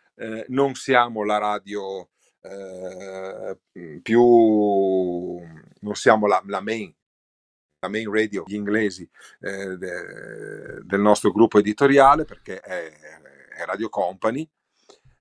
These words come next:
e, e la più grossa, perché Radio Company ha una copertura, insomma, una quarantina di frequenze, fa il Veneto, fa il Friuli,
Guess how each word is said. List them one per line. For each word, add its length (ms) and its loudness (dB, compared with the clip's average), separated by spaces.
e, 840 -10
e 60 -14
la 120 -6
più 160 -4
grossa, 540 2
perché 240 -12
Radio 180 -12
Company 320 -10
ha 80 -20
una 100 -20
copertura, 600 -6
insomma, 300 -10
una 120 -18
quarantina 480 -2
di 80 -4
frequenze, 640 -6
fa 140 -12
il 80 -10
Veneto, 400 -2
fa 140 -18
il 80 -16
Friuli, 640 -2